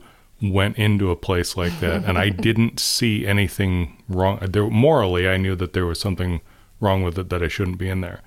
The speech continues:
Speaker 2: Mm-hmm.
Speaker 1: But I had never thought about, I, I looked at the, the girls that were dancing and I thought, "No big deal." What's
Speaker 2: Well, most
Speaker 1: the
Speaker 2: of them don't wanna be in there. Most of them don't wanna be taking their clothes off. Like, most of them don't wanna talk to you.
Speaker 1: Mm-hmm.
Speaker 2: <laughs> <laughs> I mean,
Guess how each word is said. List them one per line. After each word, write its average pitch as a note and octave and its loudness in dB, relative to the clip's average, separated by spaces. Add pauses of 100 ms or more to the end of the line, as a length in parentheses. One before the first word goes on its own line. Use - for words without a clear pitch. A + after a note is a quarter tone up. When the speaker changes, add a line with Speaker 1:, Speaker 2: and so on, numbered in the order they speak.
(120)
Speaker 2:
Mm-hmm. D#3+ -8 (340)
Speaker 1:
But G2+ 2
I F#2+ 4
had F#2 2
never G2 2
thought F#2+ 0
about, F2 -2
I, F#2+ 0
I G2+ 0
looked G#2 2
at G#2+ 2
the, G2+ 2 (120)
the G2 0
girls G2+ 2
that G#2+ -4
were F2+ -2
dancing F#2+ 2
and F2+ 0
I F2 0
thought, G2 -2
"No G2 2
big F2 -4
deal." E2+ -4 (640)
What's G#2 4
Speaker 2:
Well, B3 4
most C4+ 4
Speaker 1:
the E4 2
Speaker 2:
of C#4 0
them B3+ 4
don't G#3+ 4
wanna F3+ 2
be E3+ 2
in G#3+ 2
there. A#2+ 0
Most E3+ 2
of A3+ -6
them G#3+ 2
don't D#3+ 2
wanna E3 2
be D#3 -2
taking D#3 0
their D3 2
clothes D#3+ 2
off. E2+ -4
Like, D#3 4
most D#3+ 2
of G3 0
them G3 0
don't D3+ 2
wanna D#3+ 2
talk F#3 0
to D3+ 0
you. C3 -4 (140)
Speaker 1:
Mm-hmm. F2+ 2
Speaker 2:
<laughs> - -4 (600)
<laughs> F#4 2
I - -10
mean, D#4+ 0